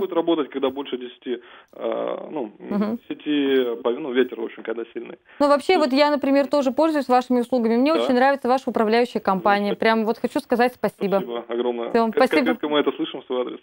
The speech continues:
Speaker 2: Да. <laughs> Спасибо большое. Я тоже, кстати говоря, редко говорю коммунальщикам хорошие слова, а тут
Speaker 1: Посмотрите,
Speaker 2: хочется
Speaker 1: мы
Speaker 2: сказать.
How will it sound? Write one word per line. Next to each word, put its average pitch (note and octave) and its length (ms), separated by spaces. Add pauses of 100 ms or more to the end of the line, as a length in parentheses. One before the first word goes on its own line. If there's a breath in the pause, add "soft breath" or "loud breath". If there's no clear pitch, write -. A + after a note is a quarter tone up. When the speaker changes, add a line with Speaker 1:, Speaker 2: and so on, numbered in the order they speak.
(120)
Speaker 2:
Да. G#3 300
<laughs> B3+ 680
Спасибо D4+ 380
большое. C4 420
Я B3 100
тоже, C4+ 200
кстати A#3 260
говоря, A#3 280
редко B3 280
говорю A3 240
коммунальщикам A#3+ 560
хорошие A3+ 380
слова, A#3+ 280
а C4+ 40
тут - 160
Speaker 1:
Посмотрите, G#3+ 260
Speaker 2:
хочется D#3+ 80
Speaker 1:
мы G3 60
Speaker 2:
сказать. F#3+ 380